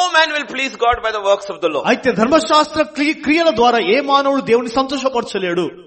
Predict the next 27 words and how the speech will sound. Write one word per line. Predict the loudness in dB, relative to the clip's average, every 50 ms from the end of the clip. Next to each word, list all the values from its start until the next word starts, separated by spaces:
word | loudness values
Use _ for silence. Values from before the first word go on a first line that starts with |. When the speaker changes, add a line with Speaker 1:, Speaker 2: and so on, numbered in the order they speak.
| _ _ _ _ _ _ _ _ _ _ _ _ _ _ _ _ _ _ -14
Speaker 1:
You | -10 -8
need | -8 -8
to | -8 -12
realize | -12 -10 -12 -10 -8 -8 -8 -8 -10 -16 -8 0
from | 0 0 0 0 -4 -6
the | -6 -6 -4 -4 -8 -8
beginning | -8 -8 -8 -8 -8 -8
of | -8 -10 -8 -8
the | -10 -10
church | -6 -6 -4 -4 -4 -6 -6
there | -6 -4
were | -4 -4 -4 -6 -4 -2
so | 0 2 4 2 2 2 2 2 0 0 -2 -2 -6
many | -6 -6 -10 -12 -6 -2
problems | 0 0 0 0 -2 -6 -6 -6 -10 -14
with | -16 -12 -12
this | -14 -14 -10 -6 -6
law | -6 -6 -6 -10
Speaker 2:
ఇదిగో | -10 -8 -6 -4
Speaker 1:
when | -4 -2
Speaker 2:
మన | 0 0 0 0 -2 -4
Speaker 1:
the | -6 -4 -2
church | -2 -2 -2 -4 -8
began. | -4 -4 -2 -4 -4 -8 -14 -6 -6
Speaker 2:
సంఘము | -4 -4 0 0 0 2 2 0 2 2
ప్రారంభించే | 2 2 4 2 2 0 -2 -6 -6 -4 -4 -2
మొదలుకొని | 0 0 0 0 0 -2 -2 -2 2 4 4 4 2 -2 -6